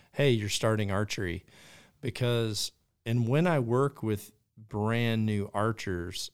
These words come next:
there's, there's just these nuances that to me I take for granted and I forget about the importance of it and, and how, and, and really how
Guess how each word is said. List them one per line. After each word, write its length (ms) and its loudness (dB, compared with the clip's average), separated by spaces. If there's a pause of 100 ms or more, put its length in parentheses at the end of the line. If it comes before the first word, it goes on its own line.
there's, 560 0 (880)
there's 220 2
just 340 2
these 280 0
nuances 960 4
that 300 0
to 100 -2
me 360 4
I 60 4
take 300 -2
for 120 -2
granted 520 0
and 100 -2
I 80 -2
forget 400 -2
about 300 0
the 120 -6
importance 840 -2
of 180 4
it 220 0 (140)
and, 300 0 (100)
and 200 0
how, 440 0 (200)
and, 240 0 (520)
and 120 4
really 280 6
how 560 2